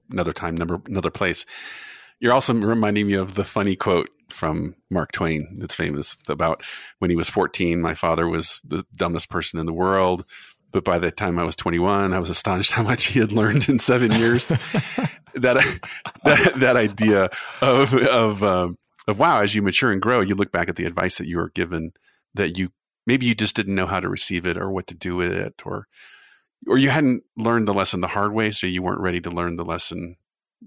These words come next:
Speaker 1: to do it, how to do it the right way. Uh, so I, I appreciate you sharing that because I think, um,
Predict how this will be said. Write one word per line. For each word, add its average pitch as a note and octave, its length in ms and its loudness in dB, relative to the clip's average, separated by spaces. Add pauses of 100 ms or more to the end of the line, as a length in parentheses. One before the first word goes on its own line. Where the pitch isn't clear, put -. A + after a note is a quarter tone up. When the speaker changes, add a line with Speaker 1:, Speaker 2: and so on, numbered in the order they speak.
(120)
Speaker 1:
to F2 80 -14
do E2 220 -6
it, - 80 -8
how - 120 -6
to E2+ 100 -6
do E2 120 -6
it - 80 -10
the E2+ 80 -14
right F#2 260 -6
way. E2+ 380 -8 (760)
Uh, F#2 240 -2
so - 220 0
I, G2 220 0 (260)
I A2+ 60 2
appreciate C#3 320 4
you G#2 60 2
sharing A#2 260 4
that F#2+ 200 -2
because F2+ 360 -4
I F2 80 -2
think, F2 340 -6
um, E2+ 380 -4